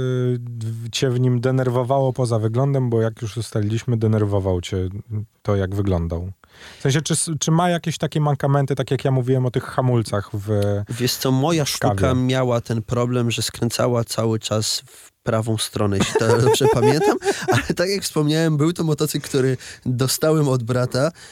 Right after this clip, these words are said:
Speaker 2: E, brat twierdził, że po tym, jak wjechał w ten motocykl samochód, e, to z motocyklem jest wszystko okej, wszystko zostało naprawione. No niestety, ewidentnie rama była krzywa, ale twardo twierdziłem, że nie i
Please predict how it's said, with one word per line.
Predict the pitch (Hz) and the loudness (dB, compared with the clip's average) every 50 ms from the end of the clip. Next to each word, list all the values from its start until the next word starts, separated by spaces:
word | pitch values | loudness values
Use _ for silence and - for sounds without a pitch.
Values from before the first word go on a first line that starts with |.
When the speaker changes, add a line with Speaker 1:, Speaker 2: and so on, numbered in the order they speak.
| - - - - | -20 -16 -8 -4
Speaker 2:
E, | - 123 123 127 127 127 127 127 127 127 127 127 | -2 0 0 2 2 0 0 0 0 0 -2 -2
brat | 120 117 139 147 156 156 - | -2 -2 0 0 0 -2 -2
twierdził, | - - - 156 151 143 143 147 147 143 139 | -6 -4 -2 0 0 0 0 0 2 2 2
że | 135 123 120 127 127 127 123 120 - _ _ _ - | 2 0 0 0 0 0 0 -2 -4 _ _ _ -2
po | 156 165 | -2 -2
tym, | 165 - 170 147 143 | 0 0 0 2 4
jak | 143 135 127 127 | 2 2 0 0
wjechał | 131 151 147 147 139 | -2 0 2 2 0
w | 131 - | 0 2
ten | - 139 139 143 | 0 2 2 2
motocykl | 139 135 135 135 - 147 143 - - 147 135 - - | 2 2 0 0 0 0 -2 0 0 0 -2 -2 -2
samochód, | - - - 135 139 147 135 123 - 156 185 226 - - - - - - - - - | -6 -2 0 0 2 2 2 0 2 0 0 0 -2 -6 -16 -16 -18 -18 -18 -8 -4
e, | - 135 135 131 | -2 0 0 0
to | 131 - - 147 | -2 0 0 2
z | 143 139 143 | 2 2 2
motocyklem | 151 156 160 175 170 165 - 170 165 165 165 160 | 2 2 2 0 0 0 0 0 0 0 2 2
jest | 160 151 - | 2 0 0
wszystko | - - 240 233 - - 208 190 | -2 -2 -2 -2 -2 0 2 2
okej, | 190 185 - 214 202 311 | 2 2 2 0 0 0
wszystko | - - 190 175 - 175 | 0 -2 -4 -2 0 0
zostało | 170 - - 165 160 165 | 0 0 0 2 2 4
naprawione. | 165 156 143 147 151 147 160 170 170 170 147 - | 2 2 2 2 0 2 2 2 2 2 0 2
No | 165 | 2
niestety, | 151 139 - 147 - 156 165 - 170 160 - - - - - - | 0 2 0 0 -2 -2 0 0 -2 -2 -2 -6 -10 -10 -4 -4
ewidentnie | - - 135 135 147 139 156 156 - - 160 151 | 0 0 2 2 2 2 2 0 0 0 2 2
rama | 147 156 151 147 143 | 4 2 2 2 2
była | 131 135 139 139 139 | 2 2 2 2 2
krzywa, | - - - - 165 165 160 165 147 | 0 -4 -2 -2 0 2 2 0 0
ale | 135 147 147 147 143 135 - - - - | 0 0 0 0 -2 -2 -4 -8 -20 -14
twardo | - - - 170 160 147 156 143 | -6 -2 0 0 2 2 0 -2
twierdziłem, | - - 143 131 135 151 151 147 143 | 0 0 0 2 2 2 2 2 2
że | 135 143 139 | 2 2 2
nie | 139 139 139 147 170 196 | 2 2 2 2 2 0
i | 175 151 156 151 151 151 | 0 -2 -2 0 0 0